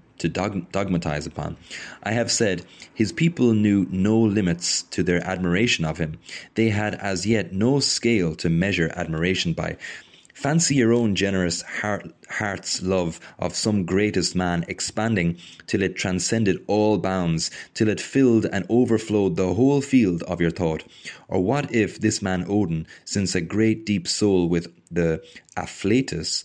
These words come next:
and mystery tide of vision, impulse and impulse rushing on him, he knows not whence,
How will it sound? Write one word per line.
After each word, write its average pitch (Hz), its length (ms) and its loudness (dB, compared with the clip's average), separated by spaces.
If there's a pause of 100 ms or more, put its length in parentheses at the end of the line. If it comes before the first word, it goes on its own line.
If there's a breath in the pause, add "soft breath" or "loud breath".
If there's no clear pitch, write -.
(160 loud breath)
and 85 220 -2
mystery 85 380 0
tide 78 340 -4
of - 160 -8
vision, 85 380 -2 (220 loud breath)
impulse 107 500 -2
and 85 300 -4 (200)
impulse 95 540 -2 (160)
rushing 85 460 -2
on 85 140 -4
him, 78 240 -4 (240 loud breath)
he 101 140 -4
knows 90 580 0
not 82 320 -4
whence, 87 520 -4